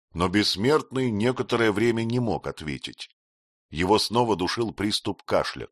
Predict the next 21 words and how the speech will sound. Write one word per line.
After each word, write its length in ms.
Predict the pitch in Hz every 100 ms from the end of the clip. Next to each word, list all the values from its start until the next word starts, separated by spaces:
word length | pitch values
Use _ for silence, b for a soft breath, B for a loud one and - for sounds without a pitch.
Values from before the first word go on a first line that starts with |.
| _
такой 500 | 82 - 113 107 85
сильный, 540 | - 113 120 87 69 B B
что 240 | - 95
он 120 | 92
еле 400 | 82 90 123 113
отдышался. 960 | 107 98 87 90 101 - 53 - - - _ _ _ _ _ _ _
Наконец 500 | 80 78 104 117 -
он 140 | 104 98
сплюнул 760 | - - 123 160 143 127 - _ _ _
и 120 | -
обтёр 480 | 98 101 - 139 147
с 60 | 82
губ 320 | 85 135 -
чёрную 640 | - - 131 120 107 110 104
пену. 420 | - 65 58 - _ _ _ _ _ _
Ветер 480 | 69 104 120 104 98 -
усиливался. 880 | 107 - 104 76 64 55 52 - - _ _ _ _ _ _ -
«М, 680 | 110 117 98 80 65 57 -
кому 400 | 95 92 101 110
принадлежит 960 | - 85 78 69 69 69 62 87 123
всё 340 | - - 127